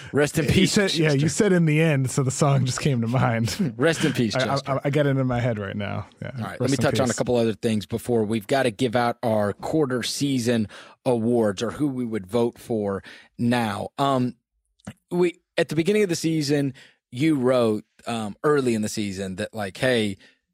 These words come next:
Speaker 1: yeah, this Magic team is way better than we ever thought they would be, but you gotta take a deep dive into their stats and realize that the whole damn team is shooting, like, seventy percent from three,"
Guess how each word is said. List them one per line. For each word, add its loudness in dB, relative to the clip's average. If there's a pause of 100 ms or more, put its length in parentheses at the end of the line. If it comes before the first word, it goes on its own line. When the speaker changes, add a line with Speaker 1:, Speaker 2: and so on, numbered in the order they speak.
(140)
Speaker 1:
yeah, 0
this -2
Magic -2
team -4
is -8
way -2
better 0
than -2
we -4 (140)
ever 2
thought -2
they -2
would -4
be, -6
but -6
you 0
gotta 2
take -2
a -4
deep -6
dive 0
into -2
their -6
stats -2
and -4
realize 0
that -10
the 0
whole 0
damn -2
team -2
is -2
shooting, -2
like, -4
seventy 0
percent -2
from -4
three," 0